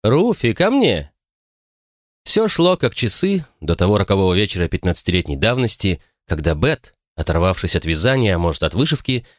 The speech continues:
посмотрела на часы и спросила: «Почему ты не позовешь Руфуса, Аннабель?»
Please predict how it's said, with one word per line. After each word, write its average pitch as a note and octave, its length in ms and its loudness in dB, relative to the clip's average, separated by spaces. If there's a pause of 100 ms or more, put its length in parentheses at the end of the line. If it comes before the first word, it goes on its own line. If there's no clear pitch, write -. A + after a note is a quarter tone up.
(160)
посмотрела D3+ 560 2
на A#2+ 100 2
часы F3 380 -2
и D3+ 180 -2
спросила: D#2 840 -2 (1120)
«Почему C#3 320 0
ты D#3+ 100 2
не D#3 100 2
позовешь C#3 460 0
Руфуса, G#2 480 2
Аннабель?» A2+ 480 0